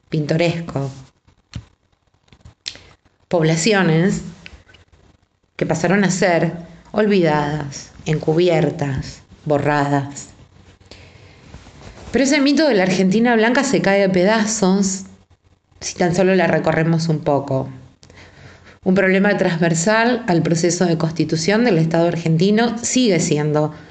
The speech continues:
la supremacía y la univocidad de la capital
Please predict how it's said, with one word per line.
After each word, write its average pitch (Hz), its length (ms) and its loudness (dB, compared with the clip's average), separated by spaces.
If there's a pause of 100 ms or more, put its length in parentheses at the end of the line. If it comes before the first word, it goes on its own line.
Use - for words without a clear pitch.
(180)
la 165 140 0
supremacía 175 640 0
y 208 40 2
la 190 120 2
univocidad 165 580 2
de 180 140 2
la 156 160 0
capital 185 640 0